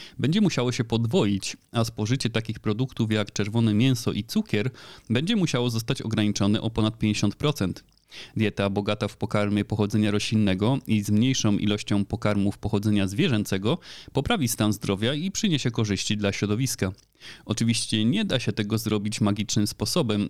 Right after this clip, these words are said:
tym bardziej, że trzeba uwzględnić mnóstwo światowych różnic w podejściu do żywienia,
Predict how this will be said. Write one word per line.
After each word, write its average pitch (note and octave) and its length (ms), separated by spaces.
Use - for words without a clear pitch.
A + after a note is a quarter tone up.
tym F#3+ 160
bardziej, C3 420
że A#2+ 140
trzeba A#2 320
uwzględnić G#2+ 640
mnóstwo G#2 520
światowych G#2 460
różnic B2+ 380
w - 60
podejściu G2+ 460
do G#2 80
żywienia, G#2 480